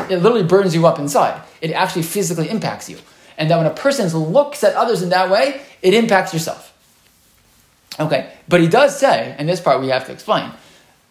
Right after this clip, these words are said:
that it impacts the other person too. Right? So it impacts me because I'm looking in a negative way at somebody else. It's more, it's, it's, we're not appreciating what I have, right, in a certain sense. And it impacts that other person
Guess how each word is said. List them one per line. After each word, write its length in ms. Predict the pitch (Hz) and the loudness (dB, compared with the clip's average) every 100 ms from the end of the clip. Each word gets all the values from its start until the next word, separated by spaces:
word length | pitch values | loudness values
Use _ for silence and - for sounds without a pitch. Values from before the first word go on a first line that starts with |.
| _ - | _ -12
that 260 | 123 160 156 | 2 2 2
it 80 | |
impacts 340 | 180 165 139 - | -2 0 0 0
the 100 | 143 | -2
other 100 | 127 | -2
person 320 | 120 113 - | -6 -12 -6
too. 220 | 123 127 - _ _ _ _ _ _ _ _ | -4 -4 -8 _ _ _ _ _ _ _ _
Right? 220 | - 151 151 | -2 -2 0
So 80 | |
it 120 | 156 233 | 0 0
impacts 380 | 269 208 185 | 2 2 2
me 120 | 196 214 | -2 0
because 240 | 185 170 | 2 2
I'm 220 | 160 156 | 2 2
looking 280 | 175 214 185 | 0 2 2
in 60 | 160 | 0
a 80 | |
negative 340 | 151 180 160 147 | 2 2 2 0
way 80 | 156 | 0
at 80 | |
somebody 380 | - 147 143 135 | 0 -2 -2 -2
else. 500 | 131 214 - - - _ - - - | 2 2 2 -10 -20 _ -20 -20 -18
It's 140 | 165 170 | -10 -4
more, 240 | 240 269 | -2 -2
it's, 180 | 196 165 196 196 180 - - | -4 -2 -2 -2 -4 -14 -10
it's, 220 | 170 - | -10 -4
we're 420 | 180 170 165 - _ _ _ - | 2 4 2 -8 _ _ _ -8
not 260 | 151 214 202 | 0 2 2
appreciating 340 | 170 202 185 | -2 -2 0
what 100 | 156 | 2
I 120 | 151 139 | 2 2
have, 360 | 120 147 - _ _ | -2 -6 -10 _ _
right, 140 | 143 147 | -4 -4
in 60 | |
a 40 | 151 | -6
certain 220 | 151 156 | -10 -4
sense. 240 | 220 247 - - _ | -2 -4 -10 -20 _
And 520 | 277 339 269 240 226 - | 0 2 2 0 -6 -6
it 180 | 214 220 | -4 -2
impacts 360 | 262 240 220 - | 0 2 0 2
that 120 | 196 | 0
other 200 | 208 208 | 2 -2
person 540 | - 359 - 180 175 | -2 -2 0 0 0